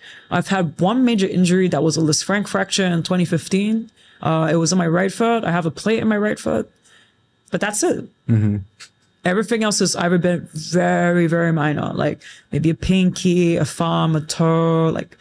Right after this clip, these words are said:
Speaker 1: very, very minor knee sprain, but that's kind of it.
Speaker 2: Mm-hmm.
Speaker 1: Like, I'm hon-, honestly, like,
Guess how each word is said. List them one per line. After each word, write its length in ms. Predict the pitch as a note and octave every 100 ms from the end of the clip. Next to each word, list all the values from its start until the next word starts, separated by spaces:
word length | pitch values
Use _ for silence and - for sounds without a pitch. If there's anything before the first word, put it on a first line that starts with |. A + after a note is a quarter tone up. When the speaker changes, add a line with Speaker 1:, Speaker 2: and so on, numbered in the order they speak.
| - - -
Speaker 1:
very, 240 | G#3+ B3+
very 160 | A#3 A#3
minor 320 | G3 G3+ G3+
knee 220 | F3+ F#3
sprain, 400 | F#3 - F#3 F#3
but 180 | E3+ D#3+
that's 300 | E3 A3 -
kind 200 | D4+ F4+
of 240 | G4 E3+ C#3+
it. 380 | D3 C#3 -
Speaker 2:
Mm-hmm. 360 | B2 A#2+ A2+ A2 A2 _ _ _ -
Speaker 1:
Like, 140 | E3 F3
I'm 160 | F#3
hon-, 240 | F#3 F3+ F3+
honestly, 400 | F#3 A3 - G#3
like, 240 | F#3+ E3+